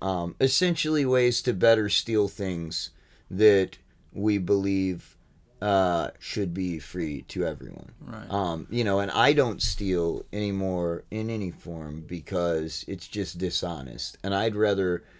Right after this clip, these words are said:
Speaker 1: I, I feel very strongly nowadays that, that, like, in order to beget something, um, that I, that I really believe in, I should not have to be dishonest in order to do it.
Speaker 2: Right,
Speaker 1: Um,
Speaker 2: right.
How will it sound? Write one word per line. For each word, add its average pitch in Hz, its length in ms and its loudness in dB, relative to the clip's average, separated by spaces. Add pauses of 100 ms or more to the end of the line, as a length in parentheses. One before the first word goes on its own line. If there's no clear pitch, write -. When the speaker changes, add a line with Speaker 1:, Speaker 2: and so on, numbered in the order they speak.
(220)
Speaker 1:
I, 113 280 4
I 117 40 6
feel 120 240 -2
very 101 300 4
strongly 90 720 -4 (300)
nowadays 85 720 -4
that, 90 300 -2
that, 85 340 0
like, 85 380 -2 (340)
in 110 160 0
order 107 240 6
to 101 200 -4
beget 95 440 0
something, 110 640 -4 (340)
um, 98 520 2
that 101 220 2
I, 101 200 4 (120)
that 101 200 2
I 101 100 2
really 107 320 6
believe 101 420 0
in, 117 340 -2 (920)
I 98 400 4
should 110 340 -2
not 101 240 -2
have 95 260 -4
to 95 100 -4
be 92 160 -2
dishonest 87 580 -2
in 90 100 -4
order 80 260 -4
to 76 160 -12
do 76 220 -8
it. 58 140 -10
Speaker 2:
Right, 120 160 -6
Speaker 1:
Um, 98 200 0
Speaker 2:
right. 92 120 -8